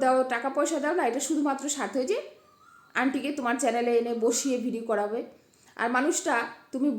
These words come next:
গিয়ে বললে রাজি হয়ে গেল যে পিউ তো আমাকে ভালোবাসে, ও বলেছে ভিডিও করতে, আমি ভিডিও করে নিই। তোমার চ্যানেলে বসে গেল ভিডিও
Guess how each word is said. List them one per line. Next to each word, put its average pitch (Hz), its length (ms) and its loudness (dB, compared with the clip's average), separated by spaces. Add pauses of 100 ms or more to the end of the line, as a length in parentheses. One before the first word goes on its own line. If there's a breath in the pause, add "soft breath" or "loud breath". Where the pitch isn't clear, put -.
(160)
গিয়ে 285 160 0
বললে 277 440 2 (200)
রাজি 220 260 2
হয়ে 233 260 0
গেল 139 200 -6 (220)
যে 254 120 -6
পিউ 285 280 -2
তো 277 60 2
আমাকে 285 220 -2
ভালোবাসে, 269 540 0
ও 240 80 2
বলেছে 220 340 0
ভিডিও 254 300 -2
করতে, 302 220 -2
আমি 202 160 0
ভিডিও 180 240 0
করে 160 220 0
নিই। - 160 -12 (640 loud breath)
তোমার 240 200 -2
চ্যানেলে 214 320 0
বসে 185 260 -2
গেল 185 180 2
ভিডিও 165 260 -2